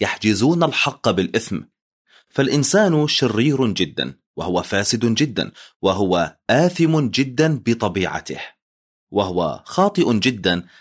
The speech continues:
حتى إن فساده يلغي احتمالية أن يأتي إلى الله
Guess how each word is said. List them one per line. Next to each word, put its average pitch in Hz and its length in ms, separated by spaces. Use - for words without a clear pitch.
حتى 190 400
إن 156 200
فساده 143 880
يلغي 156 440
احتمالية 143 840
أن 117 300
يأتي - 480
إلى 110 160
الله 110 420